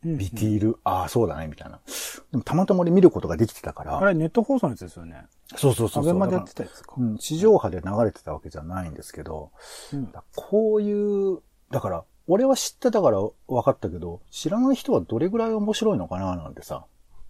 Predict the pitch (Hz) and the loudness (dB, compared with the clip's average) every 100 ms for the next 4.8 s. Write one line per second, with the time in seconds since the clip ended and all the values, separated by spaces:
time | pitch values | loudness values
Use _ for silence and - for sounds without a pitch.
0 | - - - 156 151 156 147 143 101 226 | -16 -14 -8 -2 2 2 0 0 0 0
1 | - 101 85 - - 156 139 131 - - | -4 -8 -8 -10 -12 -2 0 0 2 4
2 | 135 82 71 71 - - 71 - - 117 | 4 0 -10 -12 -12 -10 -10 -12 -8 -6
3 | 85 78 110 123 123 147 - 73 - - | -6 -4 0 2 4 2 0 -12 -12 -4
4 | 110 78 73 85 - 76 - - | -4 -4 -6 -12 -14 -18 -18 -20